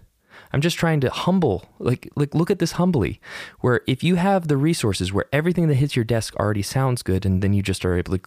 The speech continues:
be creative in a perfect room, of course you're gonna succeed if you don't suck. But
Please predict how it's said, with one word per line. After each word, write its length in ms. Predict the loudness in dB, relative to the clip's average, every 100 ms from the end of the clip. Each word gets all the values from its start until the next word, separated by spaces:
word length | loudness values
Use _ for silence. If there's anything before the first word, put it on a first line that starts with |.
| -6
be 120 | -6
creative 480 | -2 0 2 2 -2
in 60 |
a 60 | -6
perfect 500 | -8 -4 -2 -2 -2
room, 340 | 0 2 2 -2 _ _ _ _ _ _ _ _
of 160 | -6 -6
course 540 | -2 -2 0 -4 -4
you're 260 | -2 -2 -2 -12 _
gonna 260 | -8 0 0
succeed 420 | 0 -4 -2 -2
if 80 | 0
you 80 | 0
don't 180 | -2 -4
suck. 400 | -4 -4 -6 -20 _ _ _ _ _ _ _ _ _ _ _ -6
But 140 | -6